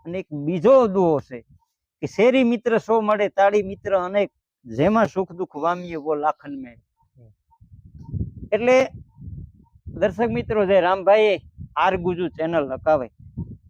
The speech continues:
એ રામભાઈએ એક સુંદર મજાની વાત કરી કે મને મલદેભાઈ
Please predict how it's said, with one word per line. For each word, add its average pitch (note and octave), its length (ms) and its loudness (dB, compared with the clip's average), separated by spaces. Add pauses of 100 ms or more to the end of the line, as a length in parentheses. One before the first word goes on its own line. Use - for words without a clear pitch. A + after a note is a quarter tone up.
(140)
એ A3 160 6
રામભાઈએ G#3 480 4
એક A#3+ 120 -2
સુંદર A#3 360 -2
મજાની G#3+ 360 2
વાત F3 220 0 (120)
કરી C3+ 180 -18
કે - 180 -20
મને F3 320 -6
મલદેભાઈ A#3+ 540 2